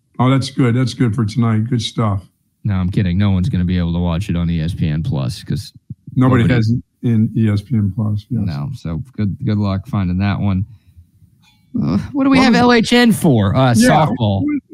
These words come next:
Speaker 1: I was gonna say, oh, that's right, softball.
Speaker 2: I,
Speaker 1: It's
Speaker 2: I would guess
Speaker 1: Upland
Speaker 2: softball's
Speaker 1: Advanced.
Speaker 2: on there. That's, that's a bad bit. Like, not that everybody can pick up L H N, but I think more people have access to that than E S P N Plus, right?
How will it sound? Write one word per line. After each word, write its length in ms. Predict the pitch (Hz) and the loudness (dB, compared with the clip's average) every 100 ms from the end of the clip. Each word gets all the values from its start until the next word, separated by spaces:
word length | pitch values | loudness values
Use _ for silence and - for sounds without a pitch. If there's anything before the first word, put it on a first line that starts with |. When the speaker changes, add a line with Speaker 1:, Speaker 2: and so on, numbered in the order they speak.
| - | -4
Speaker 1:
I 60 | 208 | -2
was 100 | 196 | 2
gonna 160 | 202 170 | 2 0
say, 120 | 151 | 0
oh, 160 | 147 143 | 2 2
that's 260 | 135 127 | 2 0
right, 240 | 131 120 120 | 0 0 0
softball. 540 | 123 131 120 113 110 | -2 -2 0 0 0
Speaker 2:
I, 40 | 107 | -2
Speaker 1:
It's 160 | - - | -4 -8
Speaker 2:
I 80 | 120 | -4
would 240 | 113 104 | -4 -4
guess 280 | 107 120 135 | -2 0 2
Speaker 1:
Upland 280 | 131 120 110 127 | 2 2 2 0
Speaker 2:
softball's 300 | 120 95 92 | 0 0 -2
Speaker 1:
Advanced. 20 | |
Speaker 2:
on 260 | 90 92 90 | -2 -2 -2
there. 340 | 92 92 - - | -4 -4 -6 0
That's, 360 | 180 151 - | 0 0 -4
that's 300 | - 196 170 | -4 -2 -2
a 40 | 151 | -2
bad 400 | 120 131 123 104 | -4 -4 -4 -4
bit. 300 | 113 113 101 _ - | -4 -4 -8 _ -10
Like, 160 | - 156 | -4 0
not 200 | 202 175 | 2 4
that 140 | 170 151 | 2 2
everybody 500 | 156 160 147 151 143 | 2 4 6 6 4
can 160 | 135 120 | 4 2
pick 220 | 131 127 | 2 4
up 160 | 131 98 | 2 2
L 200 | 143 131 | 4 4
H 220 | 123 107 | 4 4
N, 200 | 135 120 | 4 4
but 100 | 110 | 2
I 60 | 131 | 2
think 180 | 170 147 | 2 2
more 180 | 147 151 | 2 2
people 260 | 151 139 | 2 2
have 120 | 131 | 0
access 460 | 131 147 143 131 117 | 0 0 0 -2 -2
to 320 | - 123 110 - _ _ _ _ _ - | -2 -2 -2 -6 _ _ _ _ _ -10
that 420 | - 131 143 139 | -4 0 0 -2
than 180 | 113 110 | -2 0
E 120 | 135 | 0
S 160 | 135 110 | 0 -2
P 160 | - 127 | -2 -2
N 140 | 95 | -2
Plus, 480 | - 139 135 104 - | -4 -2 -2 -2 -4
right? 420 | 98 131 147 | -4 -2 -2